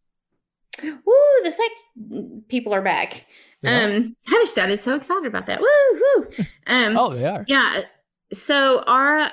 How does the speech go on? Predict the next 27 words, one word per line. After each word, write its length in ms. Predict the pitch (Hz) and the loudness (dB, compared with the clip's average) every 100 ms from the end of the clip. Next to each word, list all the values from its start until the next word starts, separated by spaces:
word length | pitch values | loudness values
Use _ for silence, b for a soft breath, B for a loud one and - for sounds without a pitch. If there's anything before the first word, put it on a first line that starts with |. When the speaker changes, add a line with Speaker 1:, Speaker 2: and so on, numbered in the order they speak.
| - | 0
Speaker 1:
I, 220 | 294 - - | 0 0 -4
I 80 | 262 | -4
have 240 | 311 392 | -2 -2
not 240 | 339 262 - | 0 0 -4
seen, 680 | - 277 277 302 269 214 185 95 - - | -8 -2 0 0 0 -2 -6 -8 -12 -8
um, 320 | 226 202 208 | -6 -4 -6
Tiffany, 480 | 247 233 220 214 190 | -8 -6 -4 -4 -4
but 240 | 202 185 | -2 -2
I'm 160 | - 269 | -2 -4
so 260 | 269 262 254 | -4 -8 -8
glad 300 | 233 277 254 | -6 -8 -6
to 100 | 233 | -8
know 420 | 202 240 240 180 | -4 -4 -4 -4
that 180 | 196 185 | -4 -6
the 80 | 185 | -10
queen 1040 | - 294 262 240 339 370 294 226 226 233 | -10 -4 -2 0 0 2 2 2 0 -2
and 340 | 240 - 233 - | -4 -6 -6 0
I 360 | 247 320 262 - | 2 2 0 0
are 160 | 214 214 | -4 -4
on 140 | 233 | -4
the 100 | 214 | -6
same 460 | 214 - 190 254 240 | -6 -6 -2 -2 -2
page 320 | 233 208 - | -2 -2 -4
'cause 160 | 180 - | -12 -10
she 180 | 226 | -6
is 200 | 202 | -4
the 60 | 196 | -4